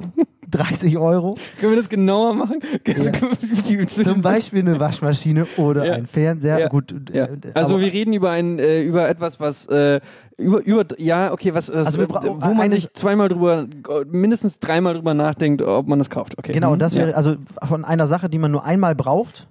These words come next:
Speaker 2: Ja,
Speaker 1: und die
Speaker 2: nur
Speaker 1: sich auch
Speaker 2: einmal braucht, okay. Mhm.
Speaker 1: die, die
Speaker 2: Ja.
Speaker 1: sich nicht
Speaker 2: Ja.
Speaker 1: verbraucht, die man immer nutzen kann
Speaker 2: Ja.
Speaker 1: quasi. Also ich sag mal, Plattenspieler, Fernseher,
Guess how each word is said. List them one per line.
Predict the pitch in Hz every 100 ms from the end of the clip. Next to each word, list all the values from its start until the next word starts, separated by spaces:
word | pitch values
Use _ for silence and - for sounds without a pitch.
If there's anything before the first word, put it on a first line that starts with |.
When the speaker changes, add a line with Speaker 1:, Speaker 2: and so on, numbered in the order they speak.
| -
Speaker 2:
Ja, | 139
Speaker 1:
und | 131
die | 165
Speaker 2:
nur | 156
Speaker 1:
sich | 185
auch |
Speaker 2:
einmal | 208 190
braucht, | 139 131
okay. | - 127
Mhm. | 139
Speaker 1:
die, | 180
die | -
Speaker 2:
Ja. | 143
Speaker 1:
sich | 156 151
nicht | 156 147
Speaker 2:
Ja. |
Speaker 1:
verbraucht, | - - 160 185 165 190 -
die | 151
man | 143 139
immer | 165
nutzen | 143 180 - 196
kann | - 190
Speaker 2:
Ja. | 135 143
Speaker 1:
quasi. | 185 202
Also | - 113
ich | 120
sag | 113
mal, | 101
Plattenspieler, | 92 143 135 - 143 131 127 - - -
Fernseher, | 135 131 123